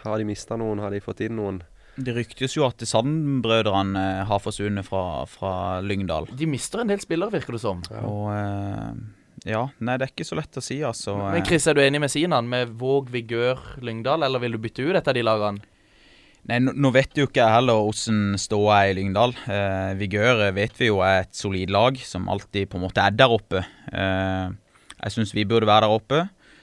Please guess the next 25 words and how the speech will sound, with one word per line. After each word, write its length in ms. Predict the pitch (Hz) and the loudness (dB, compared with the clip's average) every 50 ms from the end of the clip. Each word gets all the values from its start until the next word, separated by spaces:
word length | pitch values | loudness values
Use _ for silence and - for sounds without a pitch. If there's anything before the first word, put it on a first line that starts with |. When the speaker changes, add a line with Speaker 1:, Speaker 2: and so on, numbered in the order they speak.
| _ - | _ -10
Speaker 2:
Så 80 | - 208 | -6 -4
er 60 | 220 | -4
det 80 | 214 | -2
jo 40 | 196 | -2
litt 80 | 180 - | 0 0
som 140 | - 160 156 | 0 0 2
du 80 | 147 | 2
vet 100 | 147 143 - | 2 4 4
heller 200 | 135 131 147 147 | 6 6 4 4
ikke 140 | - 156 139 | 2 2 4
med, 240 | 135 123 117 110 110 | 6 6 6 6 6
med 100 | 113 110 | 4 4
Søgne. 460 | - - 110 104 98 104 120 147 160 | 4 4 2 4 4 2 2 2 0
De, 220 | 131 113 120 120 113 | 0 -2 -2 -2 -2
de 200 | 101 95 104 110 | -2 0 2 2
er 80 | 113 110 | 4 2
bra 240 | 95 95 95 101 120 | 2 2 4 4 4
når 180 | 127 117 101 95 | 6 4 2 2
de, 120 | 95 95 95 98 98 95 95 95 92 92 90 - - - - | 0 0 0 0 0 -2 -2 -2 -4 -4 -6 -6 -6 -6 -4
når 140 | 85 98 92 | -2 -2 -2
de 60 | 98 | -2
først 300 | - - 107 107 - - | 0 0 0 0 0 -2
er 100 | 95 90 73 | -2 -2 0
bra, 180 | 87 95 117 127 | 2 2 4 4
men 520 | 127 104 101 98 95 95 92 87 101 107 | 4 2 2 0 0 -2 -2 -4 -6 -8